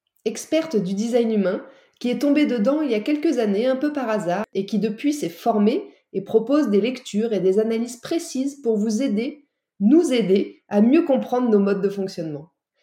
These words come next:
Parce que c'est pas toujours simple de comprendre et de visualiser notre individualité, nos différences, nos qualités, nos points un peu plus faibles. Et c'est pourtant indispensable de bien se connaître pour se respecter et faire les choix qui nous correspondent.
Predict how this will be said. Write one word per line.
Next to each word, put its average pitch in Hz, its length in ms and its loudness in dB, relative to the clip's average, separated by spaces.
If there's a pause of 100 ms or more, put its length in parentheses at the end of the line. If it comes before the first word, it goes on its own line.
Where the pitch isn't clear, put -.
(140)
Parce 233 160 -10
que 349 100 -2
c'est 370 140 -2
pas 262 120 2
toujours 285 260 -4
simple 320 260 -2
de 214 80 2
comprendre 208 560 -2
et 190 60 -2
de 175 100 -6
visualiser 214 800 0
notre 185 320 -4
individualité, 196 880 0
nos 180 160 -2
différences, 208 640 -4
nos 196 140 2
qualités, 208 680 -2
nos 185 160 0
points 208 300 0
un 208 60 2
peu 202 180 -2
plus 262 140 -8
faibles. 180 420 -4 (320)
Et 202 100 -2
c'est 233 140 -4
pourtant 262 340 -4
indispensable 240 880 -2
de 180 80 -2
bien 175 320 -2
se 240 100 -6
connaître 185 480 -6
pour 180 140 -14
se - 140 -2
respecter 214 800 -2 (240)
et 185 60 -2
faire 247 280 -2
les 220 100 2
choix 208 280 -4
qui 185 140 -10
nous 180 120 -6
correspondent. 160 600 -10